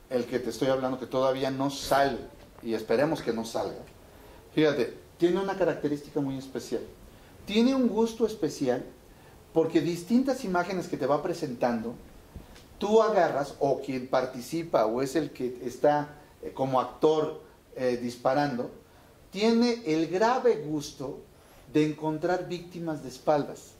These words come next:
Es decir, me tocó ver varias imágenes en donde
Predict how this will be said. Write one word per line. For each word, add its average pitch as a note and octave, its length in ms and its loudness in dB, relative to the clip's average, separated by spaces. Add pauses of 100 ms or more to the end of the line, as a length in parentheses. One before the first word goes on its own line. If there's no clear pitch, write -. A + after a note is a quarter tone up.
(420)
Es D#3 160 4
decir, D#3+ 440 0 (280)
me D3 160 2
tocó E3 340 2
ver G#3+ 380 4
varias F3 320 2
imágenes E3+ 640 -6
en C#3 200 -4
donde C#3+ 500 2